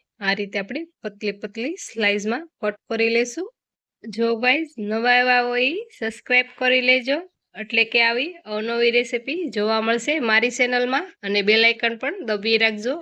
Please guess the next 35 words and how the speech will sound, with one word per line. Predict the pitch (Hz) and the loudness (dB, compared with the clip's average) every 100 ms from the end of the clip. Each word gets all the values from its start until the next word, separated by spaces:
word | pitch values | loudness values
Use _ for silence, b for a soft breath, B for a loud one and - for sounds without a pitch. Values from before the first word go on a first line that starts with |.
| 202 | -8
એટલે | 202 214 208 | -4 -2 0
કે | 294 415 - | -2 -2 -6
સૌથી | 220 226 262 247 | -4 -2 -4 0
પહેલા | 247 247 247 | 4 4 2
નોટિફિકેશન | 240 254 240 247 254 269 247 | -2 -4 -4 -4 -2 -2 -2
મળી | 247 254 247 | 0 2 4
રહેશે | 254 302 311 226 | 2 0 -6 0
મારી | 202 220 226 | 2 2 2
રેસીપીનું. | 233 233 247 254 262 320 - _ - 208 | 0 0 -6 -4 -4 -6 -10 _ -8 -2
બધી | 214 240 226 | 2 2 2
ડુંગળીને | 240 240 247 240 240 | 0 4 4 4 2
આપણે | 233 269 302 - | 0 -6 -6 0
આ | 208 | 0
રીતે | 220 226 320 - | 2 0 -2 0
સ્લાઇસમાં | 220 220 220 247 339 - | 2 2 2 -2 -4 -4
કટ | 214 214 - | -4 -4 -2
કરી | 233 240 247 | 2 2 2
લેશું. | 254 - 330 - _ _ _ _ _ 240 | 0 -2 -6 -8 _ _ _ _ _ -10
જો | 196 220 220 | -2 -2 0
ફ્રેન્ડ, | 262 311 349 _ - 208 | 0 0 -4 _ -10 -2
બધી | 196 220 | 2 2
ડુંગળીને | 226 226 226 220 220 | 2 2 2 4 0
આપણે | 214 339 - | -2 -6 -2
સ્લાઇસમાં | 214 202 208 247 277 | 2 2 0 -4 -2
કટ | 214 208 - | -2 -2 -2
કરી | 226 247 240 | 2 4 2
લીધી | 240 254 247 | 2 -2 -2
છે. | 311 _ _ _ _ _ _ - | -6 _ _ _ _ _ _ -2
આ | 202 208 | 2 2
રીતે | 220 220 220 | 0 2 0
આપણે | 214 254 302 | 0 0 2
હાથથી | 196 196 - 302 370 - | 2 -2 -2 -2 -2 -2
સોળતા | 208 214 220 214 214 | -2 0 0 2 0
જશું | 214 285 349 294 | -2 -6 -6 -10
અને | 196 190 | -6 -2